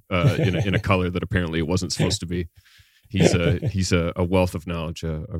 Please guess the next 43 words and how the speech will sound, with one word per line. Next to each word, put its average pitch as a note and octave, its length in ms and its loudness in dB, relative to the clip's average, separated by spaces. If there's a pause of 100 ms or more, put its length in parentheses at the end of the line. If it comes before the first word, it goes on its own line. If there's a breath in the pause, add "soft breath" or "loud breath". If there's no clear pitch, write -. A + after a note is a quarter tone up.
(120)
a F2+ 60 0
real F2+ 200 2
treat - 280 -2
for F2 120 -6
sure. F2 360 -2 (800 soft breath)
Covering D#3 280 6
things C3+ 220 2
like G#2+ 120 2
supercars, A#2+ 500 4
and B2 100 4
this E3 100 4
was A#2 120 4
my G#2+ 160 4
experience G#2 420 2
in G2+ 100 4
my F#2+ 140 4
brief G2+ 320 0
tenure G2+ 380 4
in F#2+ 160 0
the F#2 80 -2
car B2 240 4
world, G2 260 4
is F#2+ 180 2
you, G2+ 200 0
you G#2+ 100 -2
typically A2 440 0
have A2 260 -2
to G2+ 80 -4
cover G#2 320 0
the F#2 100 -2
cars G2+ 380 2
that F#2+ 220 -4
people F#2+ 300 0
want F2+ 220 -2
to F2 140 -8
read G2 180 -2
about A2+ 320 -2 (140)
or, F#2+ 160 -2
or F#2 240 -2
watch F#2+ 500 -2
you F#2+ 140 -4
drive, G2+ 400 0
supercars, G2+ 920 2